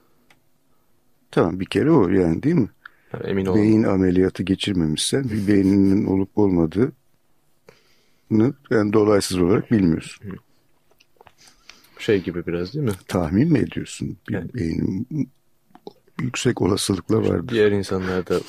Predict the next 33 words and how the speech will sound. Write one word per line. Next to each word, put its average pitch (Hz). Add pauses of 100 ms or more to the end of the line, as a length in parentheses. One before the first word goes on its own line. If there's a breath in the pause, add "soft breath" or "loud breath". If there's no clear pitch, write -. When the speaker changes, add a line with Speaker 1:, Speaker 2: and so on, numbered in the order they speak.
(100)
Speaker 2:
varsa 92
hani 85
bende 85
de -
olur 73
Speaker 1:
Diğer 90
Speaker 2:
diye. 87
Speaker 1:
insanların 82
beyinlerini 80
gördün 85
mü? 156 (880 soft breath)
Speaker 2:
İşte 131
televizyonda 127
bazen 123
oluyor. 123
Şimdi 107
Medical 110
Channel 92
diye 92
bir 95
kanal 90
var 87
mesela. 90
Speaker 1:
Hı. 95 (540)
Speaker 2:
Böyle -
bir 101 (120)
açıyorlar 92
kafatasını, -
içeride 87
beyin 90
falan 113
gözüküyor. 101 (480 loud breath)
Speaker 1:
Hı. -